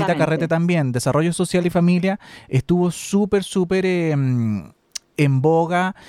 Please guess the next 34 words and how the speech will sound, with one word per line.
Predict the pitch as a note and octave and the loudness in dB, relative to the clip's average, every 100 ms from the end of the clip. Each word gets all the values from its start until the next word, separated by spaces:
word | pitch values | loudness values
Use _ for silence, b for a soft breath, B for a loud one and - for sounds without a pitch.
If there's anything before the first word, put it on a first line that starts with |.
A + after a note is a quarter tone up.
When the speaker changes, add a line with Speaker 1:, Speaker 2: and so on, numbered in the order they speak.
| B | B
Speaker 2:
por | B2+ | -2
el | B2 | 0
tema | C3+ C#3 D3 | 2 2 2
de | C#3+ | 2
los | B2 G2+ | 0 0
bonos | B2+ F3+ G3 G3 | 0 2 2 2
en | F#3 | 2
un | F#3 | 2
principio, | F3+ F3 F3+ F3 F3+ | 2 0 2 0 0
acuérdate, | E3+ E3 E3 E3+ | 0 0 -2 -4
cuando | E3 C3+ B2+ | -2 -2 -2
estuvieron | - C3+ D3 | -2 -2 0
los | B2+ | 0
ife | C#3+ F#3+ F#3 - F3+ F3 | 2 2 0 0 0 0
y | D#3 | 0
que | C3 | -2
llegaban | A#2+ A#2+ B2+ C3 | -2 0 0 0
tarde | - F3 F3+ F3 D#3+ | 0 0 2 0 -4
y | |
que | C#3+ | -4
el | C3 | -4
no | C3+ | -4
sé | C#3+ | -4
qué. | F#3+ G#3+ C4 B B B | -2 -2 -2 B B B
Desarrollo | A#2 A2+ D3 G#3 | -2 0 2 0
social | G3+ G3+ G#3 G#3 | -2 -2 0 0
Speaker 1:
Exacto. | G#3 F3 | 0 0
Speaker 2:
estuvo | D3+ C3 F#3+ G3 G3+ - | 0 0 2 2 0 -2
ahí | C#3+ E3+ | -2 0
metido, | F3+ F3 F#3 F#3+ | 0 0 0 0
así | - D#3+ | -2 -4
que | |
también | C#3+ C3 D3 E3 | -2 0 0 2
probablemente | F3 E3 D#3+ D#3+ E3+ | 0 0 2 0 0